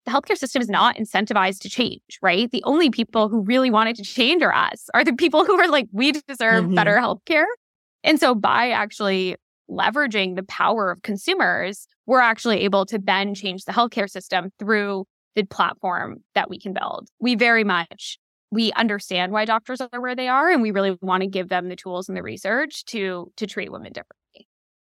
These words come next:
Speaker 2: That's so important because it's, you're not just selling a product, you're using that data to inform future research and hopefully improve the female experience for the better. So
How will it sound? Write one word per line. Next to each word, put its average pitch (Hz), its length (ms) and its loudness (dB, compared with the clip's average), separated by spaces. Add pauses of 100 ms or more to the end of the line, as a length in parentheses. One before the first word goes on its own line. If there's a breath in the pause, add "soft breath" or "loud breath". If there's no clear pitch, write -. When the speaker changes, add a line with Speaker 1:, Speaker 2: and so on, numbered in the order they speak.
(160)
Speaker 2:
That's 214 220 2
so 214 260 4
important 160 520 0
because 190 240 0
it's, 170 200 -6
you're 175 100 -2
not 165 200 2
just 175 160 -6
selling 160 260 -2
a 151 60 -6
product, 143 640 -2
you're 151 200 2
using 147 400 -2
that 143 200 -2
data 139 640 0
to 135 420 0
inform 131 1000 -2
future 143 380 -2
research 135 720 -2
and 143 380 -2
hopefully 143 400 -4
improve 135 580 -4
the 135 220 -4
female 139 340 -4
experience 143 540 -6
for - 140 -6
the - 100 -6
better. - 380 -2
So - 460 -2